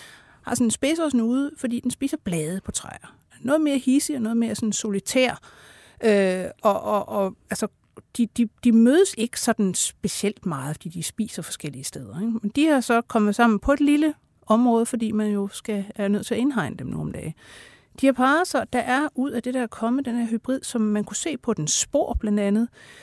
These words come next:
at den er sådan halvt om halvt. Den er ikke rigtig hvid, den er ikke rigtig sort. Man kan se den på den snude, den er ikke helt hvid, den er ikke helt sort. Og den har det sådan med, en gang imellem, så opfører den sig lidt mere sort end andre gange, og så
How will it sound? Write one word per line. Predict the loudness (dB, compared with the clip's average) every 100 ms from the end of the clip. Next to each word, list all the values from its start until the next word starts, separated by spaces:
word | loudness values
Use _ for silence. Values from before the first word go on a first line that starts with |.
| -20 -20 _
at | 0 2 4
den | 4
er | 4 2 -2 _ _
sådan | 0 4 4
halvt | 2 -2 0
om | -2
halvt. | -2 -8 -12 -10 0
Den |
er | 2
ikke | 4 2
rigtig | 0 2
hvid, | 0
den | 0 0
er |
ikke | -2 0
rigtig | -2 -4
sort. | -6 -6 -6 _ -2
Man | 0
kan |
se | 4
den | 4 2 -2
på | 0
den | 2 2
snude, | 2 4 4 2 -2
den | -2
er |
ikke | -4 -4
helt | -6 -6 -6
hvid, | -6 -2
den | 0
er |
ikke | -2
helt | -4 -6
sort. | -6 -6 -8 -8
Og | 0 4
den | 4
har | 4 2
det | 2
sådan | 0 2
med, | 0 0
en | 0
gang | 2 2 4
imellem, | 4 2 0 -10 -8
så | -6 -2
opfører | -2 -2 0 2
den | 2
sig | 0 0
lidt | 0 2
mere | 2
sort | 2 -2 2 2 2 -2
end | -2
andre | 0 0 0
gange, | 0 0 0
og |
så | -2